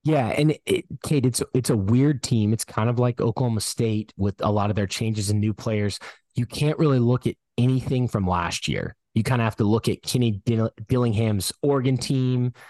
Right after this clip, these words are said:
You can look at their defensive coordinator's Washington State team. You can look at their offensive coordinator, Beau Baldwin's Cal Poly teams. But the only game from Arizona State that you have is their twenty-four twenty-one victory o-,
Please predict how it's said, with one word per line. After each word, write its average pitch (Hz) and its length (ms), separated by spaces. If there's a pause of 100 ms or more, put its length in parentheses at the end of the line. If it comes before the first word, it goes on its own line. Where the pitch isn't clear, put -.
(260)
You 107 120
can 117 120
look 113 160
at - 160
their 107 240
defensive 101 480
coordinator's 113 580
Washington 110 440
State 127 380
team. 120 340
You 101 80
can 107 100
look 104 140
at - 60
their 101 120
offensive 98 340
coordinator, 101 540
Beau 107 140
Baldwin's 101 520
Cal 92 240
Poly 117 400
teams. 117 540 (460)
But 117 140
the 104 180
only 170 300
game 131 200
from 123 140
Arizona 107 320
State 120 260
that 107 80
you 98 120
have 95 200
is 92 80
their 92 140
twenty-four 117 640
twenty-one 98 760 (380)
victory 107 380
o-, 101 120